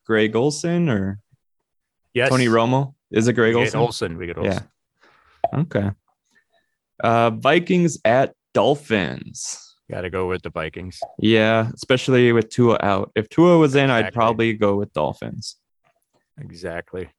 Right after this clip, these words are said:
Speaker 1: Uh, Cowboys at Eagles. This is, this is gonna be a fun game. This is the Sunday night game.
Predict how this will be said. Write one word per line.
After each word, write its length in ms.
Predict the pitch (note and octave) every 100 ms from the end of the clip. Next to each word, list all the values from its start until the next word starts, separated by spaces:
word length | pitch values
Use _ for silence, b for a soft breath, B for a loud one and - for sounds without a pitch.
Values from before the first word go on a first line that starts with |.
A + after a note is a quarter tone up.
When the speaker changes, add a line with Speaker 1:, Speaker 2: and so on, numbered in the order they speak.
| -
Speaker 1:
Uh, 340 | G#2 G#2 G#2+
Cowboys 520 | G#2+ - C3+ C#3 C#3 A#2
at 240 | A2+ -
Eagles. 540 | - C3 C3+ A2 E2 -
This 240 | D#3 -
is, 280 | A#3 - - -
this 140 | D#3
is 100 | F#3+
gonna 120 | F#3+
be 80 | F3
a 40 |
fun 180 | D#3+ D#3+
game. 160 | D3+ A2
This 140 | B2
is 100 | C#3+
the 100 | C3+
Sunday 340 | C3 C3+ C3 B2
night 240 | A#2 A2+
game. 220 | - -